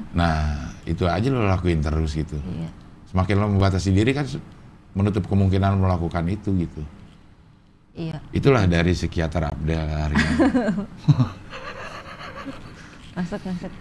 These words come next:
Speaker 1: Iya, iya. Kadang-kadang emang gitu, gue juga pernah ada di, di masa yang,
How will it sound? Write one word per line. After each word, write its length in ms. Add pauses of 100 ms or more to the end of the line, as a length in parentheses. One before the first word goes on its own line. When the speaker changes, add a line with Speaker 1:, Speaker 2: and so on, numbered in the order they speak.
Speaker 1:
Iya, 320
iya. 260 (540)
Kadang-kadang 440
emang 220
gitu, 300
gue 160
juga 200
pernah 300
ada 140
di, 400
di 280
masa 340
yang, 260